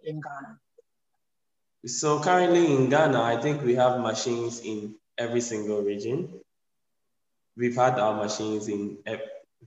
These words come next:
Speaker 2: every single region in Ghana, and in each region, at least two communities. That put it, I think, about, uh,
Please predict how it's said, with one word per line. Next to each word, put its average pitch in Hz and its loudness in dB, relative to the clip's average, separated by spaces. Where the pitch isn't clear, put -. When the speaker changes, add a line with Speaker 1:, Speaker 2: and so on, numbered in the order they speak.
Speaker 2:
every 110 -4
single 107 -4
region 110 -2
in 104 -6
Ghana, 113 -6
and 104 -6
in 113 -4
each 143 -4
region, 127 0
at 113 -6
least 123 -4
two 131 0
communities. 107 -6
That 123 -4
put 120 0
it, 113 0
I 104 -2
think, 113 -6
about, 104 -8
uh, 104 -14